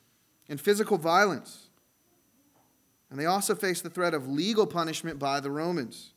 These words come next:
including imprisonment or worse.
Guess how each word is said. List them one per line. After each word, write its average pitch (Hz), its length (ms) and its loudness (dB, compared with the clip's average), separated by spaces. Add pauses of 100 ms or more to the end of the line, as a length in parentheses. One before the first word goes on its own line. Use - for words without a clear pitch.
(440)
including 160 400 -2
imprisonment 139 720 -4 (880)
or 123 100 -8
worse. 131 560 -6